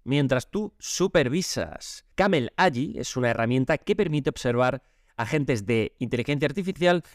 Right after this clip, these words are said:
colaborando en la resolución de tareas usando Baby Agi y Auto G P T. Es decir, tú indicas lo que quieres conseguir y dejas que ellos se apañen para realizar las tareas mientras tú vigilas.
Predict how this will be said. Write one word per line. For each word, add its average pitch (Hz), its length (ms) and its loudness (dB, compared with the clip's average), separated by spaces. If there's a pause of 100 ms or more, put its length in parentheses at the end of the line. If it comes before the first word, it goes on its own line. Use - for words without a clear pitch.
(120)
colaborando 190 760 2
en 135 140 0
la 175 80 4
resolución 165 720 -2
de 190 140 2
tareas 143 500 0 (300)
usando 131 580 0
Baby 143 380 2
Agi 185 480 0
y 170 160 2
Auto 185 400 4
G 143 260 -2
P 131 140 -2
T. - 280 -8
Es 110 80 -2
decir, 113 440 -2
tú 143 340 -2
indicas 120 460 0
lo 110 140 0
que 110 120 -4
quieres 135 240 2
conseguir 147 540 -2 (260)
y 131 140 0
dejas 143 260 0
que 147 160 0
ellos 165 320 -2
se 117 200 -4
apañen 190 600 0
para 160 220 2
realizar 165 420 0
las 165 160 -2
tareas 160 400 2 (100)
mientras 202 360 0
tú 226 120 -4
vigilas. 143 680 -4